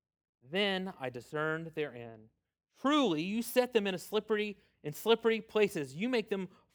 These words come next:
fall to ruin. How they are destroyed in a moment and se-, swept away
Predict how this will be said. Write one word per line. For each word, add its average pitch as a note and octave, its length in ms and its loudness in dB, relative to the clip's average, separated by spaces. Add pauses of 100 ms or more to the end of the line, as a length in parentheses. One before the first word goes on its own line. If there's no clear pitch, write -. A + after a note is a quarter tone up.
(140)
fall F3 580 10 (220)
to D#3 140 -12
ruin. B2+ 460 0 (800)
How G#3 160 6
they G#3 120 8
are E3 80 6
destroyed G3 560 2
in D3+ 100 -6
a D3 60 -4
moment G3 420 0
and C#3 100 -14
se-, - 420 -4
swept A#3 480 2
away F3+ 340 0